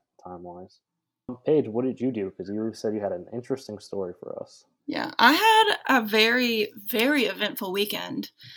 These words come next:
Speaker 2: Um, the main event was my little brother got married, so I had to do all of that. But,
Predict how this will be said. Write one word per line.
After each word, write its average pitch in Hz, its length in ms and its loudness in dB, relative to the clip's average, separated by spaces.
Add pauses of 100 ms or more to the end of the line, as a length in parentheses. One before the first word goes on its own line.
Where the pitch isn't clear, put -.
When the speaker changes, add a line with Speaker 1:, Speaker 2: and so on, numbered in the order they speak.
(280)
Speaker 2:
Um, 214 560 4
the 233 80 2
main 233 280 8
event 277 340 4
was 220 260 0
my 220 120 0
little 220 200 0
brother 208 320 0
got 185 200 -2
married, 190 600 -2 (560)
so 196 600 -2
I 202 60 -10
had 202 200 -4
to 202 80 -4
do 196 160 -4
all 196 200 -2
of 180 40 -12
that. 185 340 0
But, 202 260 -2